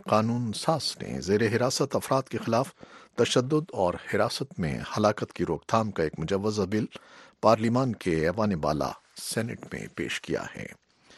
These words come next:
بھارتی سپریم کورٹ نے دہلی کے شاہین باغ میں شہریت ترمیمی ایکٹ کے خلاف جاری خواتین کے احتجاجی مظاہرے کو ختم کرنے سے متعلق ایک عرضداشت پر سماعت کرتے ہوئے ریاستی اور مرکزی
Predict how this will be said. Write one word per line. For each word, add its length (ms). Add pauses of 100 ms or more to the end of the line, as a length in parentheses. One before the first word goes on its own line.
(360)
بھارتی 360
سپریم 360
کورٹ 280
نے 120
دہلی 360
کے 280
شاہین 560
باغ 240 (120)
میں 260
شہریت 460
ترمیمی 460
ایکٹ 240
کے 100
خلاف 340
جاری 260 (400)
خواتین 540
کے 120
احتجاجی 480
مظاہرے 420
کو 180
ختم 320
کرنے 240
سے 160
متعلق 420 (540)
ایک 320
عرضداشت 640
پر 140 (180)
سماعت 640
کرتے 320
ہوئے 260 (500)
ریاستی 480
اور 140
مرکزی 420